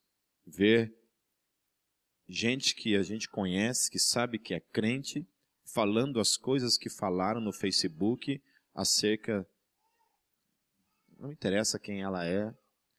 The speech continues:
mas acerca das pessoas do norte, do nordeste, os absurdos que eu li ali de gente, eu fiquei assustado. Eu falei, "Gente, essa gente é a mesma gente que tá no domingo à noite louvando e cultuando a Deus com a boca.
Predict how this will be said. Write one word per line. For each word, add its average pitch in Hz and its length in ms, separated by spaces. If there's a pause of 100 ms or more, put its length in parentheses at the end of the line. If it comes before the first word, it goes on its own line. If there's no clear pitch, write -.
(140)
mas 98 180
acerca 117 460
das 104 160
pessoas 123 520 (100)
do 98 100
norte, 107 460
do 104 80
nordeste, 95 840 (1120)
os 92 140
absurdos 135 600
que - 120
eu 147 80
li 135 260
ali 107 240
de 107 180
gente, 107 460
eu 113 120
fiquei - 340
assustado. - 640
Eu 107 40
falei, 110 180
"Gente, 117 380
essa 120 220
gente 113 340
é 143 60
a - 20
mesma 147 400
gente 110 400
que - 100
tá - 140
no 139 80
domingo 135 320
à 151 60
noite 123 320
louvando 113 440
e 139 40
cultuando 117 400
a 131 40
Deus 104 320
com - 140
a 147 60
boca. 98 680